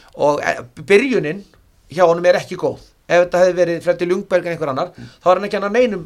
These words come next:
auðvitað tölum. Þessi leikmannakaup sem hann sækir núna, Cedric Soares, ég skil þau ekki. Það er eitthvað svona desperate, svona kannski bara lán.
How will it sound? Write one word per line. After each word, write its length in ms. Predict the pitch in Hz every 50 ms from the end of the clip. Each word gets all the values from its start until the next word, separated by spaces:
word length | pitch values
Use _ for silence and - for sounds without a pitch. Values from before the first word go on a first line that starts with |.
| - _ _ _ - - _ _ _
auðvitað 480 | - - 120 _ - 185 180 185 185 180 -
tölum. 240 | 226 156 127 - - - - - -
Þessi 180 | 156 131 156 160
leikmannakaup 680 | 151 156 196 262 262 - 262 202 156 127 - 120 123 123 -
sem 140 | - 165 160
hann 140 | 156 156
sækir 400 | - - 185 190 185 - 190 175
núna, 260 | 190 185 139 123 110 -
Cedric 320 | - 170 170 165 160 -
Soares, 480 | - 190 175 151 117 - - - - - _ _ _ _ _ _ -
ég 120 | 160 170
skil 160 | - - 214
þau 160 | - 165 170 156 139
ekki. 260 | 117 - - 156 208 233 - _ _ _ _ _ _ _ -
Það 140 | 196 180
er 80 | 175 190
eitthvað 180 | 180 185 202 -
svona 220 | 175 180 185 180
desperate, 300 | 185 185 143 151 160 147
svona 100 | 160 160
kannski 220 | - 185 175 190 175
bara 140 | 190 180 165
lán. 300 | 151 131 123 131 185 196